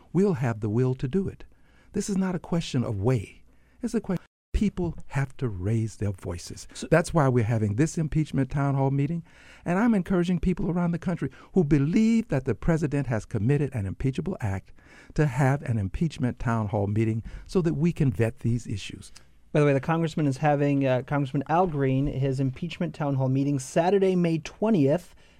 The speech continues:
Speaker 2: at the Fountain Life Center in Houston, Texas. Uh, starts at ten A M. Uh, join him there,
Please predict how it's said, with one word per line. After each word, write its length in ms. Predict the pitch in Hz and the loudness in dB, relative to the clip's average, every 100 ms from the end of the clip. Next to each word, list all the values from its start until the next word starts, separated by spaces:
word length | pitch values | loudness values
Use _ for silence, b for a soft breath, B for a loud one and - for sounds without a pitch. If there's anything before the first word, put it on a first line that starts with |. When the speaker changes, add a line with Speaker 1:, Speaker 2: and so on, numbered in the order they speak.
| b | b
Speaker 2:
at 300 | 139 - 139 | 2 2 2
the 200 | 151 139 | 2 2
Fountain 480 | - 170 165 170 151 | -2 -4 -2 0 0
Life 280 | 147 135 | 0 0
Center 540 | - - 143 139 147 143 | -6 -4 0 0 0 -4
in 340 | - 127 127 | 0 0 2
Houston, 560 | 127 - 127 123 - 120 | 0 -6 -6 -6 -8 -10
Texas. 640 | - - 170 - 170 151 - b b b | -6 -4 -4 -2 -2 -2 -6 b b b
Uh, 120 | 127 | -8
starts 540 | 123 - - 139 135 - | -8 -6 -2 0 0 -4
at 280 | 127 123 - | -4 -4 -8
ten 220 | - 127 | -8 -6
A 180 | 117 117 | -4 -4
M. 320 | 127 127 127 127 | -2 -2 -2 -4
Uh, 200 | 120 120 | -6 -8
join 480 | 120 - 165 185 156 | -10 -4 -2 -2 -2
him 240 | 135 127 | -2 -2
there, 380 | 123 120 117 | -2 -4 -4